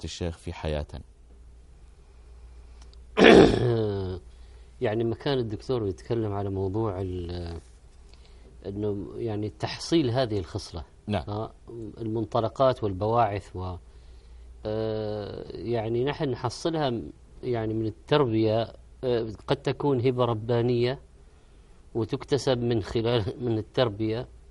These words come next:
Speaker 2: وقد تؤخذ من الأسرة أو من المدرسة أو من ال-، المحيط عمومًا.
Speaker 1: الخبرات اللي ممكن يكونها، نعم.
Speaker 2: أيوة، لكن موضوع ال-، الاقتداء،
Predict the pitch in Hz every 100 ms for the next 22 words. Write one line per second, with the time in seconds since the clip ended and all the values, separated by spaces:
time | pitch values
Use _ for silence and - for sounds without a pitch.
0 | - 117 107 104 98 - - 123 - 123
1 | - 110 110 107 120 - 117 104 107 104
2 | 104 113 110 101 - 107 107 104 107 98
3 | - - - - - - 110 101 104 98
4 | - 120 110 110 - 123 113 98 117 117
5 | 107 123 - 101 - 101 107 107 - 95
6 | 101 92 95 82 87 101 95 80 71 62
7 | 60 - - 135 131 113 113 113 - 127
8 | 139 160 143 135 135 135 131 190 165 139
9 | 113 110 107 104 90 - - - 120 123
10 | - - 117 113 127